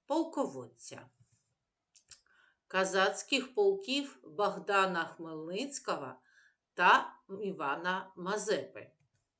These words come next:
Легіону су-, січових стрільців Дмитра Вітовського, Української Галицької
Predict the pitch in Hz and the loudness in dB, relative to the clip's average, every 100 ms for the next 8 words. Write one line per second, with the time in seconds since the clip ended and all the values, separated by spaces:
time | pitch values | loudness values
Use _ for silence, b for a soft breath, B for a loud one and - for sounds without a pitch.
0 | _ _ _ b b b b b 160 208 | _ _ _ b b b b b 2 4
1 | 208 277 349 349 359 294 - 285 294 269 | 4 2 4 2 2 0 -2 -2 -2 -4
2 | 269 - 311 311 - 320 214 285 - - | -4 -2 -2 -2 0 0 2 0 -2 -4
3 | 208 254 269 - - 196 196 196 - b | -2 -2 -4 -8 -6 -2 -4 -6 -20 b
4 | b b 165 156 196 214 196 190 185 151 | b b -8 0 0 0 0 4 6 4
5 | - 170 165 165 160 175 180 - 220 196 | 2 -8 -6 -6 -2 -4 -4 -4 -2 -2
6 | 233 240 - b b b b 196 196 214 | -4 -10 -14 b b b b -2 4 6
7 | 190 175 175 - 202 196 220 233 185 185 | 6 2 -6 -6 0 4 4 2 2 0
8 | 175 160 - - 151 139 | 0 -2 -6 -12 -8 -6